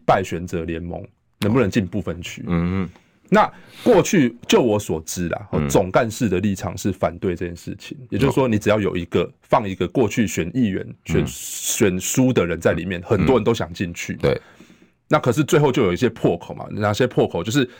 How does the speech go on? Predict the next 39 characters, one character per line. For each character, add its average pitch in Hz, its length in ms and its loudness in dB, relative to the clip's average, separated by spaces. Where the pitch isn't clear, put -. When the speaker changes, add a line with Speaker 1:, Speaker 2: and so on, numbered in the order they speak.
Speaker 1:
党 90 180 -2
内 123 80 0
有 90 120 2
些 101 200 2
大 90 220 0
佬 - 280 -10
啊， - 120 -8
Speaker 2:
嗯。 67 320 -6
Speaker 1:
他 139 140 2
会 151 80 4
觉 117 160 2
得 117 60 4
说， 123 160 4
哎， 110 220 -2
有 104 180 4
些 147 160 4
是 151 120 4
我 85 180 0
的 85 100 -6
人， 82 160 -8
我 98 80 0
要 120 80 6
让 156 100 4
他 156 80 4
进 139 160 0
去， 131 120 2
要 131 100 4
代 151 160 2
表 107 120 -2
这 107 120 0
个 113 60 0
地 110 200 -2
方 107 120 0
的 101 60 -4
声 90 300 -4
音 85 160 -10
嘛。 - 140 -12
Speaker 2:
对 71 120 2
啊。 65 160 0